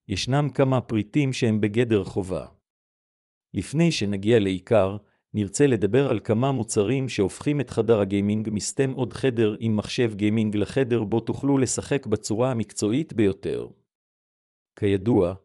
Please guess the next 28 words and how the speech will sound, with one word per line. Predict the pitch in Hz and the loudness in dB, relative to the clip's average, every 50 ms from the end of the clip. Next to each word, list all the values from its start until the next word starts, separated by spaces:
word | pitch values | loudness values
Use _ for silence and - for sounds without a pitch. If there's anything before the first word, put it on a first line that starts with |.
| _ _ _ - | _ _ _ -8
בילוי | 104 104 104 110 139 160 156 | -4 -2 0 2 2 2 2
של | - 123 101 | 0 0 -2
שעות | - - - 113 123 135 131 - | -2 0 0 0 0 0 0 0
מרובות | 113 107 95 101 95 101 127 135 120 - - | -2 0 0 0 0 2 2 2 2 0 -2
מול | 117 113 107 101 | 0 0 2 2
מסך | 101 98 - - 147 139 - | 0 0 0 0 -2 0 0
המחשב | 123 101 101 - - - - 131 123 107 107 | 0 0 0 -2 -4 -2 0 0 0 0 0
עלול | 107 107 127 143 139 117 | -2 0 0 0 0 0
לפגוע | 113 - - 110 110 139 139 127 | -2 -4 -4 0 2 4 4 4
לנו | 120 117 110 107 104 98 | 4 2 0 0 -2 -2
בגב. | 98 95 87 92 82 69 62 58 - - _ _ _ _ _ _ _ _ _ _ _ _ _ _ _ _ _ _ _ _ - | -2 -4 -2 -2 -4 -4 -6 -10 -16 -20 _ _ _ _ _ _ _ _ _ _ _ _ _ _ _ _ _ _ _ _ -10
לכן, | - 104 95 - - 117 113 101 92 95 107 - _ _ _ _ _ _ - | -8 -8 -6 -2 0 2 2 2 0 -4 -8 -12 _ _ _ _ _ _ -6
מומלץ | 101 101 101 104 120 147 151 - - | -2 -2 0 2 2 2 2 0 0
מאוד | 101 101 104 135 117 | 0 0 0 0 0
להצטייד | 113 101 92 - - - 101 117 143 135 120 | 0 -2 -2 -2 -2 0 0 2 2 0 -2
בכיסא | 113 107 - 104 - - - 139 | -4 -6 -6 -6 -4 -2 0 0
גיימינג | 127 113 107 101 104 104 101 101 101 98 | 0 2 0 0 2 0 0 -2 -2 -2
מקצועי | 95 98 - - - - 107 104 135 139 131 | -4 -4 -6 -6 -4 -2 -2 0 0 0 -2
שלא | - - 113 117 127 | -2 -2 2 2 4
רק | 143 143 139 131 - | 4 4 2 0 -2
ישמור | 104 - - 117 123 135 139 135 127 | -6 -6 -4 -4 -2 0 0 2 2
לנו | 113 107 107 110 107 | 2 2 2 2 2
על | 101 | 2
הגב | 101 95 101 120 120 123 104 95 | 2 4 4 4 4 4 0 0
ויאפשר | 101 101 104 98 - - - 135 127 123 | 0 0 0 0 0 -2 0 0 2 2
לנו | 117 113 107 101 | 2 2 2 0
לשחק | 101 - - - - - - 127 123 - | -2 -2 -4 -6 -6 -4 -4 -4 -2 -2
בנוחות, | 101 98 95 101 - - - 107 101 - _ _ | -4 -2 -2 -4 -6 -6 -8 -8 -8 -10 _ _